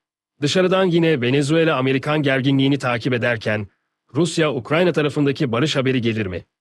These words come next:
Bu hafta önemliydi. Trump açıklama yaptı. "Çok yakınız." dedi anlaşmaya. "Umarım." dedi, "en kısa zamanda bu işi bitireceğiz."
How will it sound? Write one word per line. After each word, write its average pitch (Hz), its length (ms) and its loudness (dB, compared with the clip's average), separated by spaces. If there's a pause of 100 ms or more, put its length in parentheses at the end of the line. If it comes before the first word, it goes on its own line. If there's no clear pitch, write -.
(280)
Bu 170 220 2
hafta 170 380 0
önemliydi. 131 680 0 (500)
Trump 165 380 0
açıklama 147 480 0
yaptı. 104 440 -4 (500)
"Çok 196 280 0
yakınız." 165 440 2
dedi 147 200 2
anlaşmaya. 110 680 -2 (460)
"Umarım." 175 340 2
dedi, 147 420 0
"en 170 180 2
kısa 175 240 -2
zamanda 143 520 0
bu 151 100 2
işi 123 220 -2
bitireceğiz." 104 680 -6